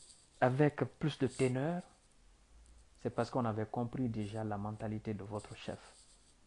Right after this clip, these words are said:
Si vous voyez ici en France qu'aucun député français,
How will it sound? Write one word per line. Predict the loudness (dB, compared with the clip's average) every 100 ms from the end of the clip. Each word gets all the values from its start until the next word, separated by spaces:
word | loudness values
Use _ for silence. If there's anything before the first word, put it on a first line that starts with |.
| -20 _ -20 -20 -20 -20 -20 -20 -20 _ -20 -20 -20 -20 -20 -8
Si | 2
vous | 4 4
voyez | 2 2 2 0
ici | -6 -2 -4
en | -4 -4
France | -2 -2 -2 -12 -20 -20 -20 -20 -20 -20 -20 -20 _ -10
qu'aucun | 0 2 4 2
député | 2 -2 -4 -4
français, | -4 -6 -6 -10